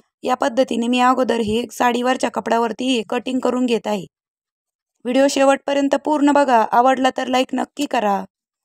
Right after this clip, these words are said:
खूप छान ब्लाऊज डिझाईन आहे. इथे अडीच, अडीचचा मी खुला गळा ठेवलेला आहे, तुम्ही बघू शकता. दोन्ही बाजूनी खुला गळ्याची लांबी अडीच इंच आहे आणि गळ्याची लांबी आहे साडेनऊ, म्हणजे शिवून आपल्याला नऊ इंचाचा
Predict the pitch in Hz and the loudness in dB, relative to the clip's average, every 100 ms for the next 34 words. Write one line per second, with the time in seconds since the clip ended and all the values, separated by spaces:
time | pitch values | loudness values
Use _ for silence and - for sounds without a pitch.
0 | _ - 294 - 277 269 269 269 262 277 | _ -8 -8 0 2 4 4 2 2 0
1 | 262 240 226 202 160 _ _ _ _ 269 | 2 0 0 -2 -6 _ _ _ _ -6
2 | 285 269 247 254 277 - - - 247 254 | 0 2 2 2 0 -4 -20 -4 -2 0
3 | 285 - 277 269 - 254 240 247 254 262 | -2 0 2 2 0 2 4 6 4 4
4 | 262 226 220 226 220 220 254 240 254 262 | 2 0 4 4 2 0 0 2 2 0
5 | 233 - 214 233 - _ _ _ _ _ | -4 -6 -8 -8 -10 _ _ _ _ _
6 | _ _ _ 214 285 285 285 269 262 262 | _ _ _ -2 0 2 4 2 4 0
7 | 254 233 226 233 233 254 247 247 254 - | 0 0 2 2 0 2 2 2 0 -2
8 | - - - 247 277 285 269 269 277 269 | -12 -4 2 2 2 2 0 2 4 4
9 | 262 233 226 240 285 - - 226 254 269 | 4 2 2 2 -2 -4 -6 2 4 4
10 | 285 269 262 262 262 233 254 262 240 240 | 2 2 4 4 2 0 2 2 4 2
11 | 214 214 214 233 240 262 262 247 - 240 | 2 0 0 0 0 0 2 0 0 2
12 | 262 254 254 240 226 226 262 | 2 2 0 -2 -2 -2 0